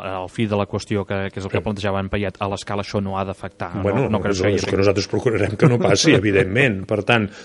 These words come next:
Speaker 2: si la preocupació és de veure la proposta que nosaltres hem fet de candidat, eh, a la llista i tot això, nosaltres anem avançant tranquil·lament.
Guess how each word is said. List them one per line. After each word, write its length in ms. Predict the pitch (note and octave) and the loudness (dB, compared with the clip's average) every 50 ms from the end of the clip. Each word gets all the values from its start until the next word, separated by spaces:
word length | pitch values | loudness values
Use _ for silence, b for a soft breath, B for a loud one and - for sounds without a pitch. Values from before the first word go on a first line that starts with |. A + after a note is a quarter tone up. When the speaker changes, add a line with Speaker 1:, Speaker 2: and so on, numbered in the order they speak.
| B B2 B B | B -18 B B
Speaker 2:
si 180 | B - - G#2+ | B -2 0 2
la 80 | G2+ | 2
preocupació 800 | F#2+ G2+ G#2 G2 - G#2+ F#2+ G#2+ - - - A#2 A2+ A#2 B2+ A#2+ | 2 2 2 0 0 0 0 0 0 2 4 6 6 6 6 4
és 160 | A#2 A2 G#2+ G#2 | 2 0 0 2
de 120 | A2+ G#2+ G#2+ G#2+ G#2 G#2 G#2 G#2+ G#2+ G#2 G2+ | 2 2 4 4 4 2 2 2 2 0 2
veure 320 | G#2 G2+ G#2 G#2 G#2+ A2 A2+ A#2 A#2 A2+ A#2 B B B B B B | 2 2 2 4 4 4 4 4 2 0 -2 B B B B B B
la 120 | A#2+ A2 G2+ - | 0 0 0 0
proposta 320 | G#2+ F#2+ A2+ A2 - A2+ | 2 2 2 2 2 0
que 80 | G#2+ A#2 | 0 0
nosaltres 400 | A2+ G2+ G#2+ G#2+ G#2 G#2+ G#2+ A2 | 2 2 2 0 2 0 0 0
hem 140 | A2 G#2+ G2+ | 0 0 -2
fet 220 | - - G#2 G2+ A2 | -2 -2 -2 -2 -2
de 60 | G#2 | -2
candidat, 720 | - A2 G2+ G2 G2+ G2 G2 G2+ G2+ G2 F#2+ - - - - - | -2 -2 -2 0 0 0 2 2 0 0 -2 -6 -14 -16 -12 -10
eh, 420 | G2 F#2 F#2+ G2 G2 G2 G2+ G#2 | -8 -6 -4 -4 -2 -2 -2 -2
a 240 | G2+ G2 - - G2+ | -4 -4 -6 -8 -6
la 140 | F#2 F#2+ F#2 | -6 -6 -4
llista 320 | F#2 G#2 A#2 A2 - - G#2+ | 0 0 0 0 -2 -4 -4
i 40 | G2+ | -4
tot 80 | G#2 G2+ | -4 -4
això, 160 | - - G2 | -4 -6 -8
nosaltres 300 | F#2+ G2+ G#2 A#2 C3 C3 | -6 -6 -4 -4 -2 0
anem 140 | C#3+ A#2+ G#2+ F#2+ | 0 0 0 -2
avançant 480 | G2 G2 F#2+ - - G#2 G2+ A2 B2 C#3 B B B B B B B B B B B _ | -4 -6 -6 -4 -4 -2 -2 -2 -4 -6 B B B B B B B B B B B _
tranquil·lament. 720 | - G2+ G2+ F#2+ - G#2 G2 F#2 F#2 G2+ A2+ A2+ G2+ F2 | -6 -6 -6 -4 -4 -4 -4 -2 0 0 0 0 0 -4